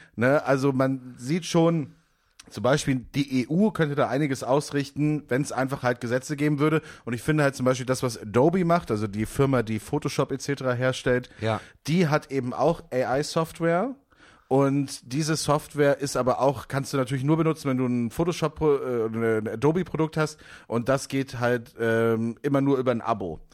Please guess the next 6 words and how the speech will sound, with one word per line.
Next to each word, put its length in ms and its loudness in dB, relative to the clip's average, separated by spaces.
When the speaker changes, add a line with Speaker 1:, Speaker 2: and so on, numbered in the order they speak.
Speaker 1:
Und, 340 2
Speaker 2:
Ja. 180 2
Speaker 1:
ähm, 600 0
diese 580 -2
A-I-generierten 840 0
Sachen 600 -2